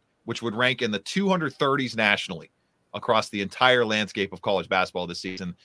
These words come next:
That's all Cincinnati had to hit to be able to call themselves winners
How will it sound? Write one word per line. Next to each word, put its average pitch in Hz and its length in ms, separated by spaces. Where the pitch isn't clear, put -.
That's 139 320
all 160 140
Cincinnati 123 580
had 107 220
to 101 80
hit 98 260
to 110 100
be 104 160
able 107 200
to 95 80
call 120 320
themselves 107 540
winners 92 440